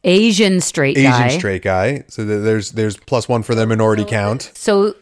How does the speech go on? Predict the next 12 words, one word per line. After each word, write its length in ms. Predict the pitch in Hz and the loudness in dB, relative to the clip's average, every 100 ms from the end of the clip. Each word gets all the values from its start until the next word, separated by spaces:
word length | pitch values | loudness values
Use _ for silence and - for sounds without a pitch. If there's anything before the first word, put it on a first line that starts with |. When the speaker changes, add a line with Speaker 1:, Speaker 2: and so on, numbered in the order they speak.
| - | -2
Speaker 1:
They 640 | 208 180 170 170 233 330 - - | 2 4 4 2 0 -4 -10 -4
is 360 | 165 160 - | 0 -2 -4
Che, 760 | - - 202 160 120 123 202 294 | -14 -6 -2 0 0 -2 -4 -4
Speaker 2:
Yeah. 120 | 101 | -6
Speaker 1:
who 340 | 185 180 165 - | -4 -2 -2 0
is 440 | 156 147 143 143 - | 0 0 -2 -6 -4
a 40 | |
non-binary 1000 | 147 143 160 147 143 147 143 139 139 - - | -2 0 0 0 0 0 -2 -2 -4 -6 -14
comedian, 800 | - 151 151 147 143 117 107 156 - | -8 -4 -2 -2 -2 -4 -4 -2 -4
Speaker 2:
Mm-hmm. 180 | 98 135 - _ _ _ _ | -4 -8 -12 _ _ _ _
Speaker 1:
played 380 | - 160 151 135 | -6 -2 -2 -2
by 680 | 147 143 139 139 139 139 | -2 0 0 -2 -4 -8